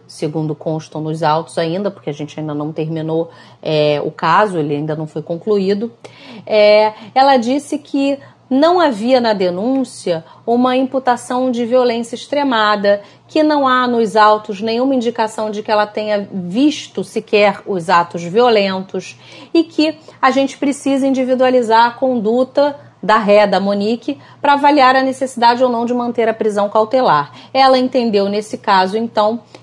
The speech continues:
que não seria necessária mais a preventiva e aí substituiu pela tornozeleira.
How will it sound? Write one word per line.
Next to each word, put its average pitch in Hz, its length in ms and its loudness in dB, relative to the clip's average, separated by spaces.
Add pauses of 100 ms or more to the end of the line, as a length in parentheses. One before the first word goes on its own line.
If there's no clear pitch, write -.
que 294 140 0
não 269 160 2
seria 240 340 -2
necessária 226 640 0
mais 185 240 -4
a 190 60 -2
preventiva 254 840 -2
e 339 80 -6
aí 302 140 -2
substituiu 240 720 -2
pela 214 260 -2
tornozeleira. 214 840 -4